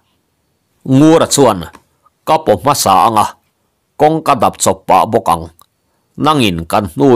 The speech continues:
i ron thup zel to bok dawn nia a han ti a. Ka pa chu a han thlek a. Ka pa po chuan lo bu ngat pa chuan, ole lo ti ve in. Ngur a chuan zo zet mai chuan a han po ba hlat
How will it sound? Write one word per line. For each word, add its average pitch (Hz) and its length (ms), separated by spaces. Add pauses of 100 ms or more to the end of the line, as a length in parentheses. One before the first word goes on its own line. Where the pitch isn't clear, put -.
(140)
i - 100
ron 95 180
thup 98 160 (100)
zel 131 240
to 98 80 (120)
bok 110 200
dawn 101 260
nia 92 220 (160)
a - 80
han 80 200
ti 80 100 (160)
a. - 20 (720)
Ka 147 100 (140)
pa - 140
chu - 80 (100)
a - 60
han 85 180
thlek 98 340
a. - 20 (1120)
Ka 156 100 (120)
pa - 160
po 131 100 (160)
chuan 110 320
lo 95 80 (120)
bu 131 100 (180)
ngat 170 140 (120)
pa 80 80 (140)
chuan, 101 260 (520)
ole 107 340 (280)
lo 101 60 (140)
ti 101 140
ve 90 100 (180)
in. 95 80 (880)
Ngur 160 340
a - 80
chuan 127 240 (140)
zo 110 80 (180)
zet - 140 (120)
mai 92 140 (100)
chuan 104 240 (220)
a - 100
han 90 140 (100)
po 92 80 (100)
ba 90 120
hlat 127 240